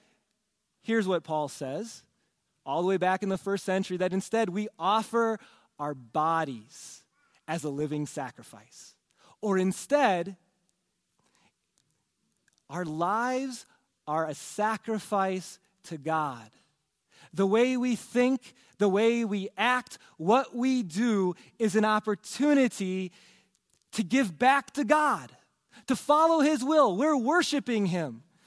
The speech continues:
Now, when someone tells you what to do, do you like that? Not usually.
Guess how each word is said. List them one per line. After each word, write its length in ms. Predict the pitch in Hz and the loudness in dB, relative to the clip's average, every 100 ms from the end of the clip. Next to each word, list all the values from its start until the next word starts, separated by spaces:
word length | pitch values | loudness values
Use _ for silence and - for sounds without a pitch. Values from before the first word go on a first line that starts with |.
| - | -6
Now, 340 | 247 247 202 - _ _ _ _ _ - - | 0 0 0 -6 _ _ _ _ _ -20 0
when 240 | 226 269 | 4 4
someone 540 | - - 339 392 392 349 | 4 4 6 6 4 2
tells 380 | 294 311 311 | 4 4 4
you 120 | 285 277 | 2 4
what 240 | 285 - | 4 2
to 120 | 277 | -4
do, 320 | 190 240 277 | 0 0 0
do 100 | 240 | -2
you 120 | 240 240 | 0 2
like 280 | 214 269 | 2 0
that? 300 | 339 311 247 - _ _ _ _ _ _ _ _ _ _ _ _ _ _ _ _ _ _ - | -2 -2 -4 -10 _ _ _ _ _ _ _ _ _ _ _ _ _ _ _ _ _ _ -6
Not 260 | 196 247 311 | 2 2 4
usually. 680 | 311 320 220 180 170 190 | 6 6 6 2 0 -4